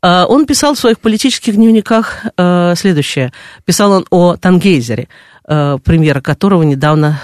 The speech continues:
состоялась, и на котором присутствовали нацистские бонзы. Он писал, что чудачество Гитлера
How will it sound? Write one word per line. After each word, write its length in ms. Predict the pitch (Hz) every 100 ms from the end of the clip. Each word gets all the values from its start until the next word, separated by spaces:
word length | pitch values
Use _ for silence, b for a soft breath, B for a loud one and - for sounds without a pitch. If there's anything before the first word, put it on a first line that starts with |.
| -
состоялась, 640 | 139 147 - 151 240 311 -
и 140 | 175
на 200 | 156 147
котором 460 | 147 147 - 233 226 B B B -
присутствовали 720 | 180 - 208 - 190 180 175
нацистские 580 | 170 165 - 143 - 180
бонзы. 460 | 170 123 123 131 B B B B B
Он 160 | 180 190
писал, 360 | 202 - 311
что 380 | 311 - 220 226 196 B B -
чудачество 1040 | - 196 165 262 - 170 - - 135 - _ -
Гитлера 640 | 135 156 131 131 120 117